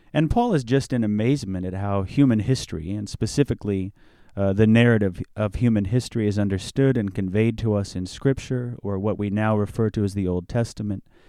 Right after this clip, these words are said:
has led to this point where it is now so very clear to Paul that God, through Jesus Christ, is giving us the opportunity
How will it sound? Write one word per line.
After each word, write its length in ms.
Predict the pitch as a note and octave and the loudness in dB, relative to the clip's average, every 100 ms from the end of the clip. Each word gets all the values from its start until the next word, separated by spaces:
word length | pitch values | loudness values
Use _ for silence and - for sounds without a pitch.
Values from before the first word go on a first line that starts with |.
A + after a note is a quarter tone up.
| - - - | -20 -8 2
has 220 | C3+ A#2+ | 2 4
led 260 | C3+ C#3+ | 4 4
to 100 | A#2 | 2
this 220 | G#2+ A2 - | 2 2 0
point 460 | - C#3 C3+ B2 - | 2 4 4 0 -4
where 380 | A2 A2+ G#2+ - | 0 0 0 0
it 120 | A#2 | 0
is 100 | A2 | 4
now 240 | B2+ C#3+ | 6 6
so 180 | C3+ A#2+ | 4 2
very 380 | G#2 C3+ D#3 B2 | 4 4 6 4
clear 300 | - D3+ D3 | 0 0 2
to 100 | G2 | 0
Paul 500 | - C#3 G2+ F2+ A2+ - _ - - | 0 0 0 -2 -8 -18 _ -20 0
that 260 | B2+ B2 A#2+ | 2 2 4
God, 340 | D3 E3 D#3 | 6 6 6
through 160 | C3+ A2+ | 4 4
Jesus 420 | A2+ G#2 G2 - | 2 0 -2 -4
Christ, 540 | - B2 B2 A#2+ - | 2 2 2 0 -6
is 100 | G2+ | -4
giving 320 | G2 A2+ G#2+ | -2 0 0
us 160 | G2+ G2 | -2 -4
the 160 | F#2 F2 | -6 -4
opportunity 840 | F#2 F2 - C3 C#3 B2 A#2 | -4 -4 -2 0 2 0 -4